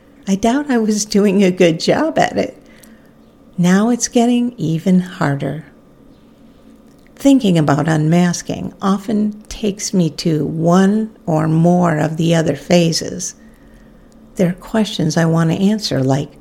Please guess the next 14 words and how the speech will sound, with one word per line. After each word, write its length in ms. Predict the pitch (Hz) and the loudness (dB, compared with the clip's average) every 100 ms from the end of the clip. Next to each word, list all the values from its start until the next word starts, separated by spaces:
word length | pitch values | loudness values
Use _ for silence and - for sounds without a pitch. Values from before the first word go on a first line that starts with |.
| - - - - _ | -20 -20 -20 -20 _
who 520 | - 220 262 254 - | 2 4 4 0 -2
is 340 | 196 190 208 - | 0 0 -2 -4
the 120 | 151 | -2
autistic 680 | 139 - - 165 - 156 170 | -2 -4 -4 -4 -4 -4 2
me? 520 | 180 185 170 - - _ _ _ - _ - | 4 4 0 -6 -16 _ _ _ -20 _ -6
And 440 | 160 143 151 156 - _ _ - | -4 -4 -6 -8 -16 _ _ -4
what 200 | 190 190 | -4 -2
does 200 | 247 - | -4 -2
being 360 | - 196 185 143 | 2 4 4 2
genuine 800 | - 165 190 180 151 143 147 - | -2 2 2 2 -2 -4 -8 -8
look 360 | 170 185 202 | -2 -2 -2
like? 260 | - 92 - - - - _ - - _ - _ - - | -8 -8 -10 -18 -20 -20 _ -20 -20 _ -20 _ -10 -2
And 200 | 175 190 | 2 2
even, 520 | 190 190 185 180 | 2 2 0 0